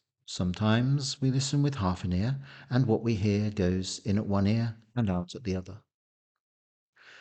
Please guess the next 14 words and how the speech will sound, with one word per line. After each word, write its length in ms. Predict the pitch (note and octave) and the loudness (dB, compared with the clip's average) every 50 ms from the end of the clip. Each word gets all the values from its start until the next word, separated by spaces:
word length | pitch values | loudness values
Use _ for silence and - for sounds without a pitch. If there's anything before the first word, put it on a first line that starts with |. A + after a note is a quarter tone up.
| - - - | -20 -10 -6
But 160 | A#2+ A2 - | -2 2 4
a 40 | A#2 | 6
lot 220 | A2 C3+ F#3+ A3 | 6 6 4 4
more 160 | F#3+ E3+ F#3+ | 4 4 4
is 240 | G3 F3+ - - - | 4 2 0 -2 -2
happening 540 | - C3+ C#3 - G2+ F2 F2+ F#2 F#2+ G2+ - - _ _ _ | -2 0 0 -2 -2 -2 -2 -4 -4 -6 -8 -12 _ _ _
than 160 | - C3+ C3+ C3+ | 0 2 2 4
just 260 | A2+ G#2+ G#2+ - - | 2 0 0 0 0
hearing 320 | - G#2 F#2+ F2+ F#2+ F#2+ | 2 2 2 2 2 0
sounds. 640 | - - C#3+ C#3 B2+ G#2+ F2+ F#2 F#2 - - - - _ _ _ _ _ _ _ _ _ _ _ _ _ _ _ _ _ _ _ _ _ _ _ _ _ _ | 0 0 2 2 4 2 2 -2 -4 -8 -12 -12 -14 _ _ _ _ _ _ _ _ _ _ _ _ _ _ _ _ _ _ _ _ _ _ _ _ _ _
The 60 | - G2 | -8 -4
sounds 500 | - - - B2 A#2+ C3 C#3+ D#3 C#3 - | -2 0 2 4 4 4 4 2 2 0
subsequently 600 | - B2 A2 - - - - - G2 G#2 G#2+ G#2 | 0 0 0 0 -4 -10 -6 -6 -4 -4 -4 -4
create 500 | G#2 - - A#2+ G#2 F2 E2 A2 - - | -4 -4 -4 -2 -2 -2 -2 -4 -8 -12